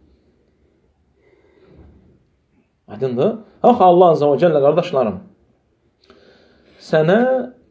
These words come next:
ən böyük bir şəkildə lütfkardır.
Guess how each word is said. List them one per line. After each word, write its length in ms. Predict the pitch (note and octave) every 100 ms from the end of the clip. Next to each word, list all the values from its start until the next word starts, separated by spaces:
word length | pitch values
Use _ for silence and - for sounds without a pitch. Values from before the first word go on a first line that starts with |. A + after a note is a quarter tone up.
| _ _ _ -
ən 280 | C#4 D4+ A#3+
böyük 380 | G#3 A3 G#3 F3
bir 120 | G#3+ -
şəkildə 540 | D3 - D3 A#2+ A3 B3 - -
lütfkardır. 800 | C#3+ - - - E3+ B2 A2+ G#2